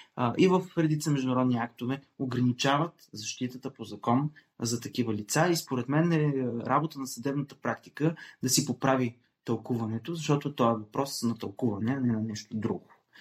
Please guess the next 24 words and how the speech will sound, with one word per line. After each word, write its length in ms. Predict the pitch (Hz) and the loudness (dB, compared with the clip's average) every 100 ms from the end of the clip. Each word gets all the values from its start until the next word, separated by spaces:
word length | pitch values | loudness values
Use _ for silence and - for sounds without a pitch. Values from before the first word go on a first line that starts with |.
| - - - - | -18 -16 -16 -4
А, 400 | - 113 110 104 104 - - | 2 4 4 2 -2 -10 -4
по 80 | |
отношение 360 | 113 123 120 175 | -2 0 2 4
на 100 | 165 | 4
домашното 500 | 143 147 147 135 - | 4 2 2 -4 -10
насилие 320 | 110 - 202 | -8 -6 -6
е 40 | 175 | -2
важно 280 | 143 147 | -2 -4
да 80 | 117 | -10
споменем, 720 | - - 104 107 110 160 208 196 | -12 -6 -4 -2 0 0 0 -2
защото, 460 | 135 131 123 110 95 - _ _ _ _ _ | -2 -2 -2 -6 -8 -18 _ _ _ _ _
м, 100 | - - - - | -10 -8 -10 -6
акцентът 480 | 123 - 135 123 117 | -6 2 4 4 2
беше 240 | 117 120 | 2 0
върху 220 | 110 - | -4 -6
насилието 420 | 107 107 123 117 | -8 -4 -4 -4
над 180 | 117 110 | -4 -6
жени, 340 | 113 107 165 226 _ - - - _ _ - | -2 0 0 0 _ -20 -20 -20 _ _ -2
а, 300 | 131 131 131 | 0 0 -2
че 120 | 151 | -4
всъщност 320 | 180 170 151 | 0 2 4
не 100 | 139 | 4
само 280 | - 127 180 | 2 2 2
жени 280 | 156 117 | 0 -2